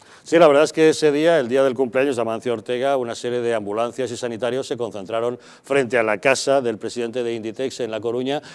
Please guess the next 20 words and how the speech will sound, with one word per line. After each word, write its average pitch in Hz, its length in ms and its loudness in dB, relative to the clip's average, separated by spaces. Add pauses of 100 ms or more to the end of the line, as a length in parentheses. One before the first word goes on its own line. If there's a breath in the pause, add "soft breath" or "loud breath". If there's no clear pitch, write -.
(120)
hicieron 120 400 -4
sonar 123 300 -2
las, 117 380 -2
eh, 110 160 -4
sirenas 123 440 -2
de 113 120 -6
sus 113 140 -10
ambulancias 123 640 -2
y 127 40 -6
le 117 120 -4
cantaron 123 360 2
el 113 80 -2
cumpleaños 92 480 -8
feliz. 120 280 -6 (200 loud breath)
Eso 127 160 -8
fue 151 100 4
un 156 60 6
bonito 131 320 4
gesto 170 240 2
también. 98 380 -6